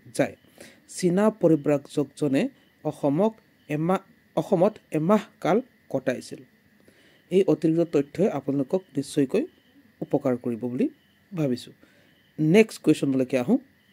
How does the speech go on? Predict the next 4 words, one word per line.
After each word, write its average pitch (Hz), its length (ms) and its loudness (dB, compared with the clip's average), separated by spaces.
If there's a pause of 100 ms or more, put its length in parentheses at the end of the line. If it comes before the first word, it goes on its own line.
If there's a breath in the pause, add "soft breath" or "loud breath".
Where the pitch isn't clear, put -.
(280)
<clears throat> - 1700 -10
শুক্লধ্বজক 214 840 4 (240)
কি 185 240 2
নামেৰে 151 440 2